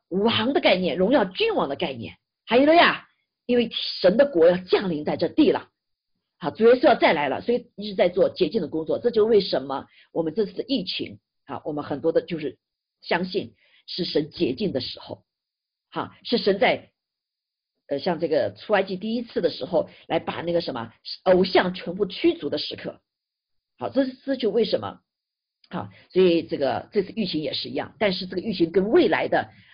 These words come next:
很多的这个审判呐，很多的这些，呃，灾难来临哈，只是刚刚开始。所以从二零二零，二一年开始，将会像圣经所说的一样，很多大灾难要临到地上。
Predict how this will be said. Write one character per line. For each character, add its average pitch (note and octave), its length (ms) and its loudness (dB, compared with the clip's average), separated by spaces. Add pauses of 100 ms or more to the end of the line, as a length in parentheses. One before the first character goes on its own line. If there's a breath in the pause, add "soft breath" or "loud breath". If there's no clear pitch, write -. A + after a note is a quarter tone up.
(120 soft breath)
很 E3+ 220 -6
多 F#3 160 2
的 F#3+ 100 4
这 D#3+ 140 -6
个 B2+ 260 -2
审 D3+ 200 -4
判 B3+ 220 0
呐， F3+ 300 2 (160 loud breath)
很 E3+ 140 -4
多 G3 120 2
的 F#3+ 80 2
这 F#3 120 -2
些， F#3 160 2
呃， E3 240 -8 (520)
灾 F#3+ 140 -2
难 G3+ 140 -2
来 D3+ 120 -4
临 E3 200 -4
哈， C#3+ 240 -8 (160 soft breath)
只 C#3+ 100 -10
是 - 160 -8 (540)
刚 D#3+ 160 -6
刚 D#3 100 -6
开 C#3 220 -4
始。 C3 80 -6 (1000)
所 A3+ 140 4
以 F#3+ 320 2 (160)
从 F3 380 -4
二 C4+ 180 4
零 G3+ 200 2
二 A#3+ 180 2
零， E3+ 320 -6 (140)
二 C4 160 2
一 E4 180 0
年 G#3 180 2
开 F#3 220 0
始， - 320 -8 (360)
将 G3+ 160 2
会 G#3 80 -2
像 F#3+ 140 -4
圣 G3+ 220 -2
经 F#3 160 -2
所 - 160 -4
说 F3 180 2
的 D#3 60 -2
一 - 20 -8
样， C3+ 320 -8
很 E3 300 -6
多 G3 100 2
大 F3+ 180 -4
灾 D#3+ 140 -6
难 D#3 160 -6
要 B2+ 80 -10
临 C3+ 220 -12
到 C3 100 -10
地 C3+ 160 -14
上。 - 160 -14